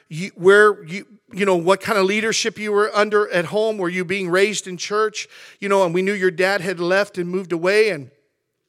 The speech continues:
so, but we never ceased to pray for you." And they said, "And here we are sitting across the table from you, and you got born again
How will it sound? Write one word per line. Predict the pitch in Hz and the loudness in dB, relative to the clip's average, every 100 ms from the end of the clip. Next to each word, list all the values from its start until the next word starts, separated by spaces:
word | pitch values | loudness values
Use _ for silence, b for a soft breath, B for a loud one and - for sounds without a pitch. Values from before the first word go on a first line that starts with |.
| - - | -20 -12
so, | - 196 180 B B | 0 0 0 B B
but | - 208 | 2 2
we | 202 | 4
never | 196 196 240 262 | 2 4 4 4
ceased | 262 - 240 226 - | 0 0 -2 -2 -2
to | 190 | -2
pray | 139 226 233 | 0 0 -2
for | - | -4
you." | 165 170 170 151 B B B | -10 -4 -6 -6 B B B
And | 190 | 2
they | 202 | 2
said, | 190 202 | 4 2
"And | 180 180 | 2 0
here | 180 247 | 0 0
we | 262 | 2
are | 233 190 | 0 0
sitting | - 220 180 | -2 -2 -2
across | - 190 185 | -4 -4 -2
the | 180 | -6
table | - 190 180 | -2 -2 -2
from | - 175 | -8 -6
you, | 175 | -6
and | 170 | -6
you | |
got | 175 170 | -6 -6
born | 139 170 196 | -2 -2 -2
again | 185 160 151 143 | -6 -8 -8 -10